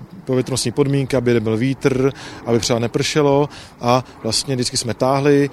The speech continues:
tři až čtyři metry, sbírali všechny klíšťata, dali do skumovek.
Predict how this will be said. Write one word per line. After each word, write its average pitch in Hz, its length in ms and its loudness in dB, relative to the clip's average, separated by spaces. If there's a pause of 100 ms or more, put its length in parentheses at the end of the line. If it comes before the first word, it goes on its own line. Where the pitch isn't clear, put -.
(160)
tři - 180 0
až 123 120 2
čtyři 113 260 -2
metry, 143 560 2 (240)
sbírali 131 400 2
všechny 123 240 -4
klíšťata, 139 720 0 (240)
dali 123 160 4
do 117 80 0
skumovek. 107 580 -6